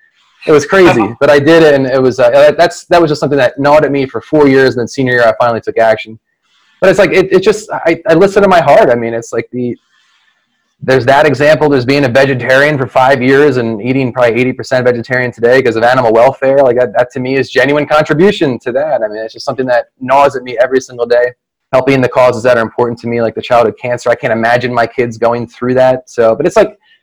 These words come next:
Speaker 1: it also, you know, this c-, conversation highlights in my mind that there's so much more that could be done. There's so many more times I, I say no, or I say, "I'll do it later," and then a whole year flies by. So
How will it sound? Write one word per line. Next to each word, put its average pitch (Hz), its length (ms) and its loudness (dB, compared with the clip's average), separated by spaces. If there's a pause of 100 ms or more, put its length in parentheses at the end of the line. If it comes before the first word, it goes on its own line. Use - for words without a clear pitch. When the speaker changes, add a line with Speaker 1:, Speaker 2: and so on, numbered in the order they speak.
(160)
Speaker 1:
it - 80 0
also, 185 460 4
you 156 60 -4
know, 135 60 0
this 165 240 -2
c-, - 320 -20
conversation 135 800 -4
highlights 131 520 2
in 123 100 -8
my 113 120 0
mind 127 360 0
that 110 140 -2
there's 123 180 -6
so - 320 -4
much 143 220 -2
more 135 160 2
that 120 160 0
could 139 180 -4
be 107 100 -6
done. 87 180 -10 (180)
There's 113 160 -8
so 151 100 -2
many 135 160 -2
more 127 220 0
times 127 340 -2
I, 107 280 2 (720)
I 117 300 0
say 131 340 -2
no, 131 420 2
or 107 60 4
I 107 120 4
say, 131 160 -2
"I'll 110 100 4
do 117 140 0
it 110 80 2
later," 110 400 2
and 101 100 -6
then 104 260 -10
a 104 60 -10
whole 117 160 -2
year 113 160 0
flies 104 320 -6
by. 92 240 -14
So 110 300 -2